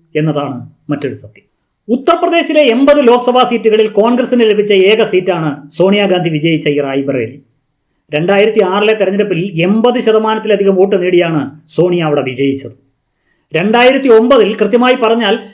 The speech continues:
രണ്ടു വർഷം കഴിഞ്ഞപ്പോൾ അത് എട്ട് ശതമാനമായി കുറഞ്ഞു. രണ്ടായിരത്തി പതിനാലിൽ വീണ്ടും ഒരു എട്ട് ശതമാനം കുറഞ്ഞു. രണ്ടായിരത്തി പത്തൊമ്പതിൽ വീണ്ടും ഒരു എട്ട് ശതമാനം കുറഞ്ഞു.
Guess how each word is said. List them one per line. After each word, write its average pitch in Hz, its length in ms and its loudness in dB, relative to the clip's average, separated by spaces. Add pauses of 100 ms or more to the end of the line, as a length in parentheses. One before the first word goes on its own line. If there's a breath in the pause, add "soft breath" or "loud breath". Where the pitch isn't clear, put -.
(140 loud breath)
രണ്ടു 262 300 2
വർഷം 262 320 0
കഴിഞ്ഞപ്പോൾ 202 560 2
അത് 190 120 2
എട്ട് 202 340 0
ശതമാനമായി 175 600 -2
കുറഞ്ഞു. 127 340 -8 (840)
രണ്ടായിരത്തി 214 640 2
പതിനാലിൽ 214 460 2
വീണ്ടും 269 640 2
ഒരു 190 120 2
എട്ട് 190 160 -2
ശതമാനം 208 420 0
കുറഞ്ഞു. 220 280 0 (400 soft breath)
രണ്ടായിരത്തി 226 480 4
പത്തൊമ്പതിൽ 214 680 0
വീണ്ടും 277 540 2
ഒരു 175 120 2
എട്ട് 165 160 -2
ശതമാനം 127 400 -8
കുറഞ്ഞു. - 280 -20